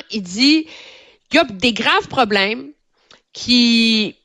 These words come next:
soulèvent des questions objectivement sur la capacité de gérer efficacement contre l'ingérence chinoise, mais dans tous les cas qui ont été rapportés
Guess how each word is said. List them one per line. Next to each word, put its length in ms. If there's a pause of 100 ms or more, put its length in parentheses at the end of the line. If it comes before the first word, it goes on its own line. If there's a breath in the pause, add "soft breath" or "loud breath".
(120)
soulèvent 380
des 140
questions 400
objectivement 640
sur 140
la 100
capacité 580
de 180
gérer 320
efficacement 600
contre 240
l'ingérence 460
chinoise, 500 (240 loud breath)
mais 100
dans 200
tous 220 (120)
les 80
cas 220
qui 120
ont 120
été 240
rapportés 720